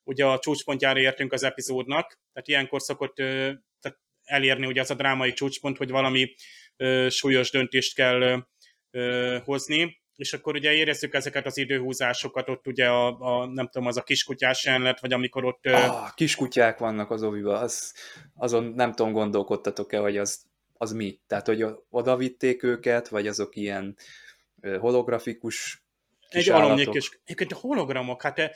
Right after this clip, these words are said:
Speaker 2: És mi lesz
Speaker 1: én
Speaker 2: velük
Speaker 1: elájultam,
Speaker 2: utána?
Speaker 1: hogy milyen minőségű a, a, az epizódnak a, a,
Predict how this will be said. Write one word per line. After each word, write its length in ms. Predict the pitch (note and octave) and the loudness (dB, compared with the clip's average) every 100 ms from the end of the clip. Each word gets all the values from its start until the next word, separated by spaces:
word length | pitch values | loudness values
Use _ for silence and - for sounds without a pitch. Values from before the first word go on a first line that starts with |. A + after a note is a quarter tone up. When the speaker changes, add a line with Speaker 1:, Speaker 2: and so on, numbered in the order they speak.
| - | -10
Speaker 2:
És 80 | - | -4
mi 120 | D#3+ | 2
lesz 140 | C3+ | 4
Speaker 1:
én 120 | F#3 | 6
Speaker 2:
velük 440 | G#3+ A2 F#2+ - - | 4 2 -2 -14 -14
Speaker 1:
elájultam, 520 | G3+ G3+ D3 C3 C3+ | -4 2 2 2 0
Speaker 2:
utána? 140 | - C#3+ | -2 -4
Speaker 1:
hogy 100 | C#3+ | -2
milyen 220 | D3+ C#3+ | 2 2
minőségű 640 | C3+ C3+ B2+ - C3+ C3+ C3 | 0 -4 -6 -4 -4 -2 0
a, 320 | B2+ B2+ B2+ | 0 -4 -6
a, 520 | C3+ B2+ B2 B2 B2 B2 - | -2 0 2 2 0 -2 -8
az 140 | C3+ | -2
epizódnak 540 | C3+ C#3 C3+ B2+ B2 | 0 2 0 0 0
a, 180 | C3 B2 B2 - | 2 2 2 -4
a, 300 | B2+ B2 B2 | -2 2 2